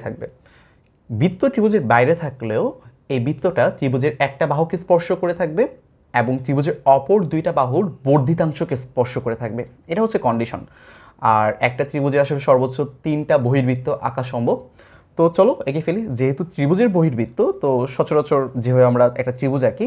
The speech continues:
সেই ত্রিভুজেই তোমার প্রথমে আঁকতে হবে। তো শুরুতেই আমরা একটা ত্রিভুজ এঁকে ফেলবো। তো ধরো আমি হচ্ছে একটা ত্রিভুজ এঁকে ফেলছি, যে কোনো মাপের আমরা একটা ত্রিভুজ এঁকে ফেলতে পারি। তো এই হলো আমাদের একটা, মনে করো, ত্রিভুজ।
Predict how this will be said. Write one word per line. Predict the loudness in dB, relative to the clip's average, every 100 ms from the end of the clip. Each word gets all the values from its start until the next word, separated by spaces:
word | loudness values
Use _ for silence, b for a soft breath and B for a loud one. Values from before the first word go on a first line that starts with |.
| -4
সেই | -6 -2
ত্রিভুজেই | 0 0 -2 -4
তোমার | -6 -6
প্রথমে | -6 -6
আঁকতে | -4 -2
হবে। | -2 -4 -10 b b b b _ _
তো | -6 2
শুরুতেই | 4 4 2
আমরা | 2
একটা | 0 0
ত্রিভুজ | 0 2 2
এঁকে | -2
ফেলবো। | -6 -8 -10 -16 _ _ _ -10
তো | -2
ধরো | 0 2 0
আমি | -2 -4
হচ্ছে | -6 -6
একটা | -6 -6
ত্রিভুজ | -2 -2 -2
এঁকে | -4 -4
ফেলছি, | -4 -4 -6 -8 _ _ _ _ _ _ _ _ _ _ _ _ _ _ _ _ _ b b b b _ -10
যে | -2 -2 2
কোনো | 2 2
মাপের | 0 -2
আমরা | -4 -6
একটা | -6
ত্রিভুজ | -4 -4 -4
এঁকে | -8
ফেলতে | -8 -10 -10
পারি। | -10 -14 _ _
তো | -2 2
এই | 2
হলো | 2 0
আমাদের | 0 -2
একটা, | -2
মনে | -4 -2
করো, | -2
ত্রিভুজ। | -2 -2